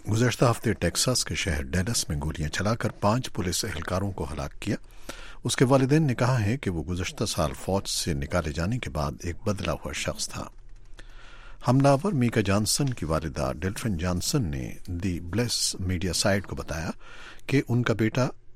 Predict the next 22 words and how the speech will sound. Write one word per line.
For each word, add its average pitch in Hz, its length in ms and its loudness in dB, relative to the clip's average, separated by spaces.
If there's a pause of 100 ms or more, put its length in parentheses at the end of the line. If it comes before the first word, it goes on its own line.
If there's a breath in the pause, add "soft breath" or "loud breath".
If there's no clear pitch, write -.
(360)
کھلی 135 340 4
ڈلی 120 220 0
طبیعت 92 420 0
کا 85 180 0
ہنستا 87 260 -2
کھیلتا - 400 -2
شخص - 380 -2
تھا۔ - 140 -2 (600 loud breath)
چھ 135 180 6
برس 127 320 2
امریکی 92 320 0
فوج 107 360 0
میں 71 240 0 (520 soft breath)
ریزروسٹ 107 640 2
رہنے 92 240 2
کے 92 100 -4
بعد، 71 300 2
جس - 200 -2
دوران 104 300 2
وہ 117 120 -2
سات - 420 2
ماہ 95 100 2